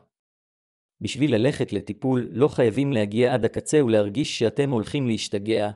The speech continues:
טיפול יכול לעזור לכם גם לפתור בעיות שנראות לכם קטנות, או סתם סיבוכים עם עצמכם. מה זה טיפול פסיכולוגי? טיפול פסיכולוגי,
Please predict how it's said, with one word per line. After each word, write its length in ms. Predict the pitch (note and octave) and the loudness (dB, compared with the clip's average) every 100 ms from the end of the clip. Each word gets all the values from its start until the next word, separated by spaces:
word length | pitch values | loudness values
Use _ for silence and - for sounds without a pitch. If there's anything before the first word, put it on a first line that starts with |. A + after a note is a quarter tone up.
| - _ _ _ | -12 _ _ _
טיפול 360 | - G2+ D3 C3 | -12 -2 0 2
יכול 280 | G#2 D3+ C3 | 2 2 4
לעזור 380 | A2 G#2+ D3 | 2 2 0
לכם 340 | C#3+ - C3 B2 | 0 0 -2 0
גם 180 | A2+ C#3 | 0 0
לפתור 400 | A#2+ - D3+ C#3 | -4 0 2 4
בעיות 380 | A2 G#2+ A2+ - | 4 4 4 2
שנראות 500 | G#2+ G#2+ G#2 C#3+ C3 | -2 -2 -2 -2 -4
לכם 300 | A2+ A2 G#2 | -4 -4 -4
קטנות, 460 | - G#2 G2+ - D#2+ - - _ _ _ | -4 -6 -6 -6 -6 -8 -16 _ _ _
או 100 | G#2+ | -8
סתם 280 | - - D3+ | -4 -2 0
סיבוכים 540 | C3+ A2+ G#2 - B2+ | -2 -2 -4 -2 -2
עם 140 | G#2 F#2+ | 0 -2
עצמכם. 600 | - G2+ - F#2 B1+ - _ _ _ _ _ _ _ _ _ _ | -6 -8 -6 -10 -10 -16 _ _ _ _ _ _ _ _ _ _
מה 160 | G#2 B2 | -2 0
זה 120 | D#3 | 0
טיפול 400 | D#3 A2 A#2+ C3 | -2 -4 -2 -2
פסיכולוגי? 840 | B2+ - - A2 G#2+ B2 G#2+ F2 - _ _ _ _ _ _ _ _ _ | -2 -6 -2 0 2 2 0 -10 -14 _ _ _ _ _ _ _ _ _
טיפול 360 | G#2+ - F#3 F3 | -10 2 2 2
פסיכולוגי, 840 | - G#2 - A2 G#2 A#2 F#2+ C#2+ | -2 -6 -2 2 4 2 0 -8